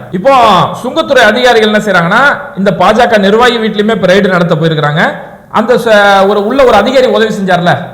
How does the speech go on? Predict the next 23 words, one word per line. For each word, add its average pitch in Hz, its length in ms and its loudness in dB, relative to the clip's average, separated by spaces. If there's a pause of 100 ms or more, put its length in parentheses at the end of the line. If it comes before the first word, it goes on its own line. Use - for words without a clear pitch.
அவருடைய 247 400 2
வீட்லயுமே 196 400 -6
ரெய்டு, 185 260 -2 (180)
உள்ள 233 160 -4
ஃபுல்லா 208 280 -2
இப்ப 190 120 -4
ரெய்டு 190 220 -2
பண்ணி 170 280 -4 (300)
பல 196 160 0 (100)
ஆய்வுகள் 202 420 2
அங்க 170 140 0 (160)
இப்ப 151 180 -2
நடத்திக்கிட்டு 160 420 -4
இருக்கிறாங்க. 131 320 -2 (760)
இதுல 226 220 0
இந்த 202 120 0
பாஜக 262 440 0
நிர்வாகி 226 360 0
பிருத்திவின்னு 226 520 -4
சொல்றோமே, 185 320 -2 (640)
இவர் 294 260 0
வந்து 277 160 0
யாருன்னா, 220 360 2